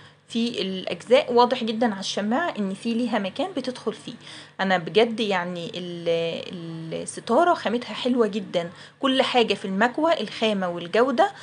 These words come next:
والماتيريال بتاعتها، يعني ماتيريال بتاع ال-، المكوه بجد، الاجزاء بتاعتها كلها تبارك الرحمن ما شاء الله اللهم بارك زي ما انتوا شايفين كده. هبدأ بقى ادخلها بالشكل ده،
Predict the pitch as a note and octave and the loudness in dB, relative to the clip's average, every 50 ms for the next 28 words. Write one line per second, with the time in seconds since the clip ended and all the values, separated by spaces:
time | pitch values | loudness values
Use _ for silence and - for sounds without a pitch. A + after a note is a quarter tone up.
0 | - - - _ - F#3+ F#3 F#3 F3+ - C4 C4 C#4 C4 G#3 F#3+ G#3 - G#3+ G3 | -18 -20 -8 _ -2 0 0 0 0 0 0 4 4 4 4 4 2 2 4 4
1 | B3 C#4 - C4+ C4 B3 - - G3 E3+ D#3+ E3+ E3+ F3 E3+ - B3+ B3+ C#4 C4 | 4 2 0 -2 -2 -2 -2 -2 -2 -4 -4 -4 -6 -8 -4 -2 0 4 4 4
2 | G3+ F3 G#3 - B3 B3 B3 A#3+ G#3 G3 F#3+ - - F#3+ F#3 F3+ F3+ F3+ F3+ F3+ | 4 2 0 0 2 2 4 2 0 -2 -4 -4 -4 -4 -6 -6 -8 -6 -4 -4
3 | F3+ F3 F#3 G3 A#3+ B3+ - - D4+ C4+ - E3+ G#3+ A#3 A3+ G#3+ G#3+ G#3 - - | -4 -2 0 0 0 0 0 0 0 0 4 6 8 8 8 4 -2 -6 -6 -6
4 | F3+ E3+ G3 C4+ B3 A3+ A3+ A#3+ A#3 B3+ B3 - - - C#4 B3+ B3+ C4 C#4 C#4 | -4 0 0 0 0 0 -2 -2 -2 -2 -4 -8 -6 -4 -2 0 2 2 0 0
5 | C4+ B3 G#3+ A#3+ B3 A#3 A#3 A3 G#3 G3+ - - A#3 A#3 A3+ A3 G#3 - A#3+ - | 0 0 2 2 2 2 0 -4 -4 -4 -4 -4 -4 -2 -2 -4 -2 -2 -2 -2
6 | G#3+ G#3+ A3+ B3 B3+ A#3+ A#3 A#3+ A#3+ A3 G#3 G3+ G#3+ A#3 - G#4 G#4+ - - - | -2 0 0 0 2 2 0 0 0 0 0 4 6 6 6 6 2 0 -8 -20
7 | - - - - - - - - - _ _ _ _ _ _ _ _ _ _ _ | -20 -20 -18 -18 -18 -20 -20 -20 -20 _ _ _ _ _ _ _ _ _ _ _
8 | _ _ _ _ _ _ - A3+ A#3+ B3 A#3+ A3+ A#3+ A#3 A3+ - - - G3 F3 | _ _ _ _ _ _ -2 2 4 4 6 4 2 0 -2 -2 -2 -2 -2 -4
9 | - - A3+ A3+ A3+ - A3+ A#3 F4 G4+ G4+ - - - - _ - A#3+ A3 G3 | -2 -2 -2 -2 0 2 2 2 2 0 -2 -6 -14 -20 -20 _ -4 -4 0 0
10 | G3+ - - G3 A#3 - A3 G3 G3 - - - C4 D#4+ D4 D#4+ G4 G4+ - - | 0 0 0 0 0 0 0 -2 -2 -6 -4 -4 -4 -2 -2 -2 -4 -4 -8 -14
11 | - _ _ _ _ _ _ _ _ _ _ _ _ _ _ _ _ _ - - | -20 _ _ _ _ _ _ _ _ _ _ _ _ _ _ _ _ _ -8 -6
12 | - - A#3 A3 - - - - | -4 -2 -4 -4 -4 -8 -12 -12